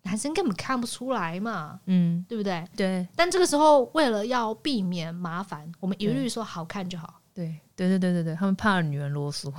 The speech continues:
Speaker 1: <laughs> 就是，就，怕啰嗦以及增加自己不必要的困扰。
Speaker 2: 嗯。
Speaker 1: 我总不，
Speaker 2: 对，没错。
Speaker 1: 他总不能说，“嗯，我觉得好像还好。”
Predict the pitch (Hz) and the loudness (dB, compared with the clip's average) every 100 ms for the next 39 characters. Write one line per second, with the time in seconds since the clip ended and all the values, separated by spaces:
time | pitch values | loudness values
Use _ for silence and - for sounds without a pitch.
0 | - - 254 - - - - 349 339 - | -12 -6 -6 -6 -8 -8 2 6 8 6
1 | - 269 - 202 - - 381 359 339 339 | 2 0 0 -10 -8 4 8 8 8 8
2 | 294 208 220 277 277 269 262 208 196 185 | 6 6 2 4 6 6 4 4 4 4
3 | 233 208 165 165 - 196 175 185 175 233 | 4 4 4 0 -2 -2 0 4 6 6
4 | 311 269 - 262 226 269 247 233 247 240 | 4 2 2 4 4 4 2 2 -2 -2
5 | 214 208 - - 202 220 180 156 202 175 | -2 -4 -6 -6 -4 -4 -6 -6 -6 -6
6 | 175 - 180 175 - | -10 -6 -6 -4 -8